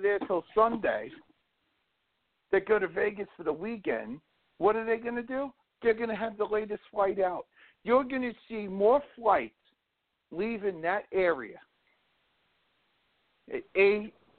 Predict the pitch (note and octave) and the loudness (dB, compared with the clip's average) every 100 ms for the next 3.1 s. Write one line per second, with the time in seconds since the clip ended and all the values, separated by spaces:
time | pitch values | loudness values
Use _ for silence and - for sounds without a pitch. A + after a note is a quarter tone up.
0 | _ D3 E3 G3 G#3+ - - F3 E3 D#3 | _ 0 2 2 -4 -14 -4 0 0 -2
1 | - - - - _ _ _ _ - _ | -6 -18 -4 -4 _ _ _ _ -20 _
2 | E3 F#3 G3+ F#3+ G3+ G3 F#3+ E3 D#3 C#3+ | -8 -6 -6 -4 -4 -4 -4 -2 -2 -4
3 | C3+ | -6